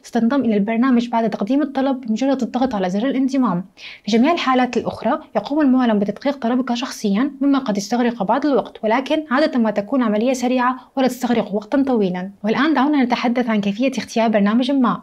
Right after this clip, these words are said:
القاعدة الأولى والهامة خاصة للناشرين الذين لديهم جمهور أو متابعين مهتمين هي اختيار برامج الأفيليات التي تثير اهتمام المتابعين وتقدم منتجات تحظى بالأفضلية لدى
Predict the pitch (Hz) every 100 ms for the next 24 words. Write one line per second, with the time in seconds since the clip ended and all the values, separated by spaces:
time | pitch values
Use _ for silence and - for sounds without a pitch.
0 | 208 208 285 302 247 240 269 220 262 220
1 | 220 208 269 - 277 269 240 220 269 254
2 | - 240 226 208 262 240 208 240 226 202
3 | 202 208 269 208 196 202 196 233 294 269
4 | 269 247 254 254 - - 277 285 - 254
5 | 247 214 226 254 240 208 202 214 240 240
6 | 226 226 202 269 247 240 226 247 214 220
7 | 233 208 202 240 262 226 - 302 302 262
8 | 247 240 247 254 254 240 226 196 202 208
9 | 247 220 214